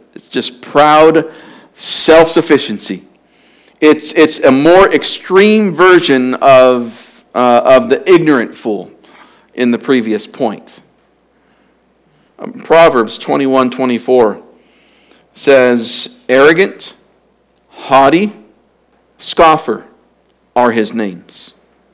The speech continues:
who acts in arrogant fury."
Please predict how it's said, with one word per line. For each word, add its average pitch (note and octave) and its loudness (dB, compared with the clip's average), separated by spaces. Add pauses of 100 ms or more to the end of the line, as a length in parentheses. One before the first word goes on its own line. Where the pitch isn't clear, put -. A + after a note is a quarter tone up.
(920)
who C3 -4
acts B2 -6
in A#2+ -4
arrogant A#2+ -2 (120)
fury." G#2+ -8